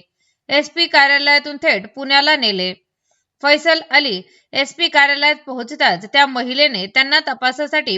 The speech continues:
पुण्यातील नार्कोटेक ऑफिसला नेले. तेथे काही कागदपत्रांवर शिक्का मारून घेत असल्याचे सांगून महिला थोड्या वेळासाठी निघून गेली. काही वेळानंतर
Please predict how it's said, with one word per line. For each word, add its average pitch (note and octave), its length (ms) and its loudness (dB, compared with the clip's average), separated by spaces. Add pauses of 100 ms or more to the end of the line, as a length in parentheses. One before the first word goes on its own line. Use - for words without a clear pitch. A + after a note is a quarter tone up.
(100)
पुण्यातील D4 460 -2
नार्कोटेक C#4 600 -2
ऑफिसला C4+ 440 -4
नेले. G3 360 -4 (500)
तेथे D4+ 220 2
काही D4 300 -2
कागदपत्रांवर B3 960 -2
शिक्का D4 360 -2
मारून C#4+ 380 -2
घेत D#4 360 -2
असल्याचे C4 440 0
सांगून C#4 460 -2 (360)
महिला D4 400 2 (100)
थोड्या C4+ 260 0
वेळासाठी D4+ 500 0
निघून G#3 340 -8
गेली. F#3 340 -6 (480)
काही D4 240 0
वेळानंतर C4 680 2